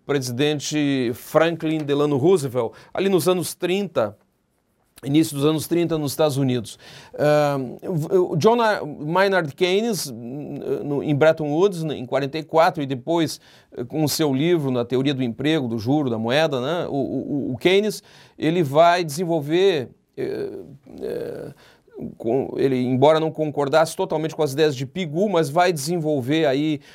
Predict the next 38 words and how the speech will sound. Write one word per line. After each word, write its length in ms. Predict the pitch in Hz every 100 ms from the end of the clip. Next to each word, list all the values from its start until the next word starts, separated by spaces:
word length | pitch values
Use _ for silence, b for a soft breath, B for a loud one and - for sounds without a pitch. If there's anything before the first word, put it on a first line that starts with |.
| B
o 360 | - 135 131 127
seu 180 | - 160
multiplicador 640 | 143 - 139 131 131 131
keynesiano, 880 | 151 160 180 131 160 175 180 156 120
né, 440 | 127 156 156 123 - -
ah, 340 | 120 123 120 147
e 160 | 135
a 80 | 135
ideia 440 | 135 117 135 143
de 260 | 135 151 151
intervenção 640 | 139 160 143 151 - 143
do 80 | 139
Estado 360 | 131 - 147 139
na 120 | 147
economia. 520 | 143 147 139 117 110
Tudo 320 | - 247 254
isso 320 | 214 254 -
vai 140 | 165 180
ser 160 | 170
questionado 560 | 196 214 208 202 170 160
nos 140 | 143
anos 180 | 151 160
sessenta 540 | - 196 - 196 202 208
por 120 | 208
uma 160 | 208
posição 440 | 196 185 175 - 180
neoliberal, 720 | 180 180 165 147 175 175 135 b b b b
né, 220 | b 123 160
a 60 |
partir 640 | 135 147 135 - 165 180 160
daí 260 | 120 143
do 220 | 147 135 110
Hayek, 600 | 123 151 156 139 120 127
a 80 | 127
partir 400 | 135 127 - 143
do 80 |
Milton 280 | 139 135 123
Friedman, 640 | 110 - 165 160 139 127